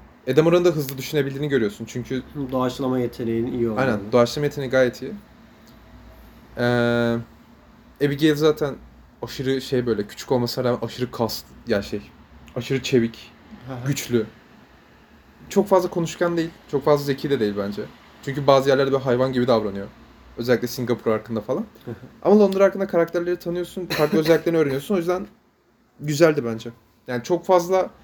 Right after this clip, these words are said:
Speaker 1: olay olmuyor diğer arklara nazaran. Ama yine de güzel.
Speaker 2: Ben, ben de beğendim yani. İlk arkta, e, ilk iki bölüm özellikle beni güzel bağladı.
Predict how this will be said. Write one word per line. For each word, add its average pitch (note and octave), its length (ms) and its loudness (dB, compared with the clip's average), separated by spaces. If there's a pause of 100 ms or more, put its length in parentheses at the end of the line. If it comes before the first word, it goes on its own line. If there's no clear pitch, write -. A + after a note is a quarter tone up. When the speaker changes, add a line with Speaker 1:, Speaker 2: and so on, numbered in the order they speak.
(240)
Speaker 1:
olay E3 240 6
olmuyor E3+ 360 2 (1040)
diğer C#3+ 140 8
arklara C#3 400 4
nazaran. B2+ 320 -2 (720)
Ama D#3+ 160 0
yine D#3 140 0
de D3 60 0
güzel. B2+ 220 -2 (540)
Speaker 2:
Ben, B2+ 180 -6 (220)
ben G#3 160 0
de C4+ 80 0
beğendim B2 320 -2
yani. A2 220 -2 (300)
İlk - 80 -10
arkta, C3+ 520 -6 (540)
e, C3 120 -2
ilk C3+ 200 -2 (120)
iki C#3+ 140 -10
bölüm D3+ 160 0
özellikle D3+ 420 -2
beni D3+ 180 -2
güzel D3+ 320 -2
bağladı. B2+ 460 -4